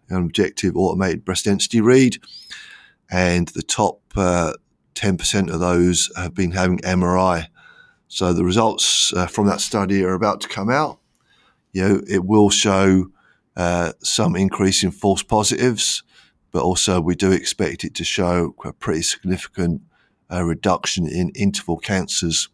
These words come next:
which are the cancers which, uh, come up,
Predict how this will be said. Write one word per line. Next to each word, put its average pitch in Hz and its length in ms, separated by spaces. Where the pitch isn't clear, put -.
which - 200
are 101 40
the 87 100
cancers 95 580
which, - 300
uh, 85 340
come 98 280
up, - 400